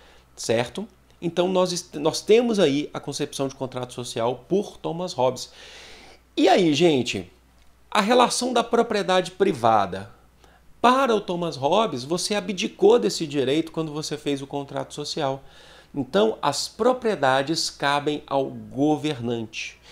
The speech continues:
E é ele que define quais são as propriedades, se tiver que distribuir, se tiver que fazer isso, se tiver que fazer aquilo.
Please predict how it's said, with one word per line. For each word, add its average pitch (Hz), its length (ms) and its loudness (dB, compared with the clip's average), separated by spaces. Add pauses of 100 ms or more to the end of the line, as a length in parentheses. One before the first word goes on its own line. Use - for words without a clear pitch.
(140)
E 135 140 0
é 139 100 4
ele 226 360 8
que 247 120 -2
define 160 760 -4 (260)
quais 175 260 4
são 156 200 0
as 147 80 -6
propriedades, 120 680 -2
se 131 120 -6
tiver 123 240 0
que 120 100 -16
distribuir, 113 640 -2
se 107 100 -10
tiver 113 220 -4
que - 80 -10
fazer 101 220 -4
isso, 147 220 -2
se - 40 -14
tiver 113 140 -8
que - 80 -14
fazer 107 180 -8
aquilo. 202 340 0